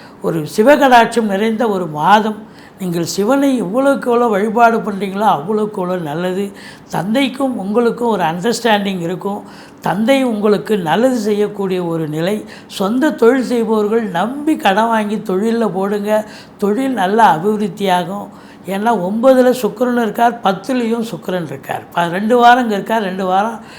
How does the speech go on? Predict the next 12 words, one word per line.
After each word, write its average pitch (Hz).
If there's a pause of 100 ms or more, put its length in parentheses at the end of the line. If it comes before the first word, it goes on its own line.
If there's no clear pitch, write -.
(120)
கடைசி 202
ரெண்டு 185
வாரம் 180
அங்க 156
போறார். 143
அதனால 175 (340)
கேட்ட 269
இடத்துல 254
உங்களுக்கு 214
கடன் 208
ஈஸியா 226
கிடைச்சி 190